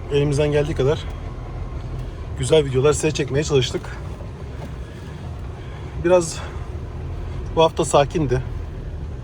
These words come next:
Ee, keyifliydi. Bir dahaki kamplarda görüşmek üzere.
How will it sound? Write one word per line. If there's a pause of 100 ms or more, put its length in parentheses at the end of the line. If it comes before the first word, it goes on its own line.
(520)
Ee, (680)
keyifliydi. (1300)
Bir
dahaki
kamplarda (1300)
görüşmek
üzere.